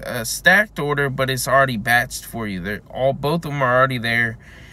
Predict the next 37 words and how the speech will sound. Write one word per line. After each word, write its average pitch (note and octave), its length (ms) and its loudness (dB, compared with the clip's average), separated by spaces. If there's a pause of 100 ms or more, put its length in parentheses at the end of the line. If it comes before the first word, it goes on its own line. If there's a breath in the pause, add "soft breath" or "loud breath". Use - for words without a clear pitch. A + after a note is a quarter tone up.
(180 loud breath)
and A#2 160 -4
whatnot. F#2+ 440 -6
So C3+ 320 -2
let's F3+ 220 -2
get E3+ 160 -4
into D#3 220 -4
the A#2+ 80 -6
video. G#2+ 320 -6
What D#3 160 -4
are F#3+ 80 0
the D3+ 80 -2
differences? B2 680 -6
All - 120 2
right, A2 240 0
the A2 80 -8
original E3 580 -4
stacked D3+ 500 0
order, D#3+ 280 -4
which C3 240 -8
you G#2 40 -14
can - 120 -12
still B2+ 340 -4
get, G#2 320 -4 (920 loud breath)
are, C3 560 4 (920)
just E3 240 -2
say F3 140 2
you E3+ 120 -2
go C#3+ 160 0
to C#3 100 -2
a B2 120 -4
Chipotle. A#2 580 -8
I - 100 -8
use A#2+ 200 -4
that A#2 260 -6
reference A2 540 -6
a G#2 60 -10
lot. G2+ 280 -10